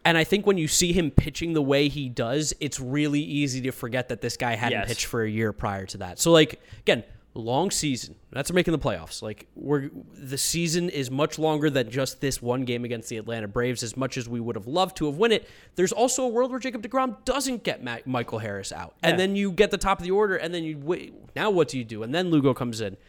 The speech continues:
Speaker 1: Like, I think the process was right there. I think the decision-making was the right move on paper. It just didn't end up paying off, and it's because a slow dribbler got through the middle and Brandon Nimmo was playing on the warning track. Like, it's just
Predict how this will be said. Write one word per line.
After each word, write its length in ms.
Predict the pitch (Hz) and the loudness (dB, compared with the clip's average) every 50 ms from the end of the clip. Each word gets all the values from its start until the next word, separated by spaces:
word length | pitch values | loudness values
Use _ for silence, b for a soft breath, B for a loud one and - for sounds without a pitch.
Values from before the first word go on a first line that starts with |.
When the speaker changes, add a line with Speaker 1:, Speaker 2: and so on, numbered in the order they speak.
| b b b | b b b
Speaker 1:
Like, 300 | - 147 139 - - _ b b b b b b b b b _ _ - - - | -2 -2 -2 -2 -8 _ b b b b b b b b b _ _ -14 -4 0
I 60 | 151 151 | 0 0
think 280 | 147 - - 196 185 - | 0 4 2 2 4 4
the 100 | 170 - | -2 -2
process 760 | - - 160 151 147 147 147 - - 160 165 - - - - | -2 -2 0 0 0 0 -2 -2 -4 -4 -2 -4 -6 -10 -12
was 300 | - - 131 131 117 113 | -12 -6 -6 -4 -4 -4
right 360 | 113 117 120 120 120 117 - | -4 -2 -2 -2 -2 -6 -8
there. 320 | - 117 104 92 90 95 - - - _ _ - _ _ - - - | -8 -8 -6 -6 -8 -10 -14 -16 -20 _ _ -20 _ _ -20 -14 -12
I 60 | 113 | -8
think 160 | - 131 113 | -8 -8 -8
the 80 | 110 113 | -8 -8
decision-making 840 | 104 110 - - 147 131 135 131 123 117 113 120 110 104 101 - - _ _ _ - | -6 -4 -4 -2 -2 -2 -2 -2 -2 -2 -4 -6 -8 -8 -8 -12 -14 _ _ _ -16
was 380 | 120 123 131 147 147 123 107 | -12 -6 -2 -2 -2 -2 -4
the 80 | - 135 | -6 -6
right 320 | 110 127 135 131 139 - | -4 -2 -2 0 0 -2
move 220 | 131 131 131 127 131 | -2 -2 -2 -2 -2
on 120 | 120 107 | -4 -4
paper. 500 | - - 131 131 127 - 180 185 185 180 B B B B B B B | -4 -4 -4 -4 -4 -2 0 0 0 -2 B B B B B B B
It 40 | 135 | -8
just 260 | 127 147 143 - - - | -4 -4 -4 -4 -2 -2
didn't 160 | 160 156 156 | -2 0 0
end 140 | 151 147 147 | 0 0 0
up 80 | 135 - | -2 -2
paying 280 | - 143 143 139 131 | -4 -2 -2 -4 -2
off, 260 | 123 139 147 139 - - | -2 0 0 0 -2 -2
and 100 | 147 151 | -4 -2
it's 140 | 147 139 - | -2 -2 -4
because 420 | - 143 135 - 160 160 147 123 - b b b b b b | -6 -8 -2 0 0 0 0 -2 -6 b b b b b b
a 100 | - 131 | -2 -2
slow 460 | 123 - - - 147 165 165 170 170 160 | 0 0 0 0 4 8 8 10 8 8
dribbler 440 | 131 156 165 151 151 147 139 139 131 | 6 4 2 4 4 4 4 4 4
got 240 | 139 135 131 - - - | 2 2 2 0 -4 -8
through 200 | 156 151 151 139 | -6 -4 -2 -2
the 80 | 143 | 0
middle 300 | 143 143 135 131 123 123 | 2 2 2 4 2 2
and 140 | 120 123 123 | 0 -2 -2
Brandon 280 | 110 131 123 123 123 120 | 0 0 0 0 -2 -4
Nimmo 200 | 123 120 117 117 | -4 -4 -2 -4
was 80 | 113 - | -4 -4
playing 300 | - 123 117 113 110 110 | -6 -8 -8 -8 -8 -8
on 80 | 110 | -8
the 60 | 113 | -8
warning 340 | 110 107 110 110 104 98 101 | -6 -6 -6 -6 -6 -8 -10
track. 320 | - - 92 90 - - - | -10 -12 -14 -14 -14 -12 -10
Like, 180 | 110 117 - | -10 -8 -6
it's 120 | 143 147 - | -6 -6 -2
just 240 | - 165 - - | -2 -4 -4 -4